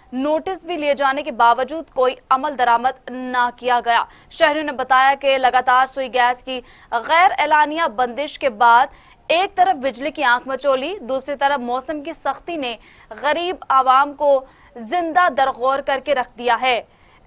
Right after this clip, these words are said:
एलपीजी डीलर्स फैक्ट्री मालिकान और बालन फरोख्त करने वाले मनमानियां और मुंह मांगी कीमत वसूल कर रहे हैं।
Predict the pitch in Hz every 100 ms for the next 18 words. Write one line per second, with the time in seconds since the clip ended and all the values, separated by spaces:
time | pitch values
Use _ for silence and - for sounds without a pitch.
0 | 294 320 359 392 359 302 349 370 214 285
1 | 294 311 320 - 294 285 294 269 262 269
2 | 277 294 277 262 262 269 269 214 262 262
3 | 277 277 - _ - 311 320 320 - 277
4 | 269 262 262 262 262 - - 240 277 320
5 | 302 285 302 339 349 - 269 277 277 269
6 | 330 302 262 285 269 262 285 285 262 247
7 | 262 262 247 233 311 320 254 220 202